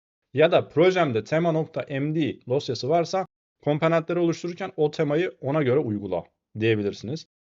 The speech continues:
Ya da başka bir M D dosyası varsa bunu yapabilirsiniz. Yani agent'ınızın davranışını rules kısmından yönetiyorsunuz. String kontrolü adında bir tane daha kuralım var.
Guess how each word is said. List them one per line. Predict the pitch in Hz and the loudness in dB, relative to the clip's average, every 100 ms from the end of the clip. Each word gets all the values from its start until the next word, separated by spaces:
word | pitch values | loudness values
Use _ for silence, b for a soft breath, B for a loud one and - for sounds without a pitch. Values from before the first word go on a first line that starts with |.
| _ | _
Ya | 139 151 | 2 4
da | |
başka | 151 151 165 | 6 4 2
bir | 143 | -2
M | 120 131 | 0 -2
D | 135 | 0
dosyası | 139 120 101 104 | -2 -4 -6 -4
varsa | 104 185 143 | -4 -6 -8
bunu | 135 | -6
yapabilirsiniz. | 139 120 107 92 - 80 - _ _ _ - | -4 -2 -4 -4 -10 -16 -20 _ _ _ -2
Yani | 147 190 - | 0 0 2
agent'ınızın | 160 185 202 202 202 208 131 | 2 4 0 -2 -2 -2 2
davranışını | 143 151 156 - 175 190 - - | 4 4 0 -2 -6 -6 -10 -2
rules | 139 175 170 | 4 4 4
kısmından | - - 135 147 | -2 -8 -6 -4
yönetiyorsunuz. | 156 120 101 107 92 - 104 - _ _ _ _ _ _ _ | -2 -2 -4 -6 -10 -12 -20 -20 _ _ _ _ _ _ _
String | - - 175 226 | -20 -10 -4 -2
kontrolü | 185 165 151 135 | 0 0 2 2
adında | 170 170 185 | 2 0 -2
bir | 170 | -2
tane | 165 160 | -2 -2
daha | 147 160 | 0 -2
kuralım | - 123 165 175 | 0 0 0 -2
var. | 175 | -4